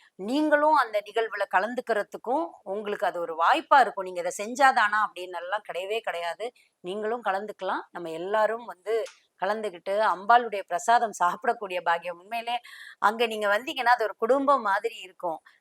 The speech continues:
திரிஸ்தலத்துல மத்தியானத்துல நான்லாம் நிறைய நாள் பூஜையில இருந்திருக்கேன். மொத்தமா இலையில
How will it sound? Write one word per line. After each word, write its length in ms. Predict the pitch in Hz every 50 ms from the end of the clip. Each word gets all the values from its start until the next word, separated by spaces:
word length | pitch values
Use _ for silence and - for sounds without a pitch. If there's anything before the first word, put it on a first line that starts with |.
| _ - 208
திரிஸ்தலத்துல 600 | 214 233 - - 226 214 208 208 214 208 220 226
மத்தியானத்துல 680 | 220 196 180 175 220 233 226 226 220 - 214 214 214 202
நான்லாம் 340 | 196 185 190 196 208 226
நிறைய 320 | 214 185 180 190 202 226 233
நாள் 220 | 226 214 220 - _
பூஜையில 380 | 220 240 208 202 233 226 220 208
இருந்திருக்கேன். 800 | 170 165 180 214 220 233 226 214 208 - 165 160 160 190 240 262 - _ _ _ _ _ _ _ -
மொத்தமா 520 | 196 240 233 - - 285 262 262 269 277
இலையில 420 | 277 254 214 208 233 240 247 247